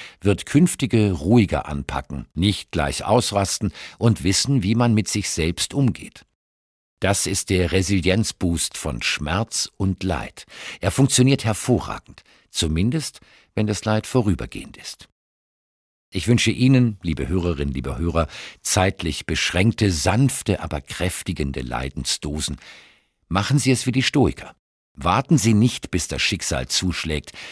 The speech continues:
Verlangen Sie sich selbst hin und wieder etwas ab,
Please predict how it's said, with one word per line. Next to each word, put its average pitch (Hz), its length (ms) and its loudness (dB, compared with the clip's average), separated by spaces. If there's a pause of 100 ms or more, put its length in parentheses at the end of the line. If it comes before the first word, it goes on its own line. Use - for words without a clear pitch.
(140)
Verlangen 127 520 2
Sie 127 100 4
sich 101 220 2
selbst 110 440 0
hin 151 180 2
und 139 160 2
wieder 117 240 0
etwas 90 320 -4
ab, - 260 -6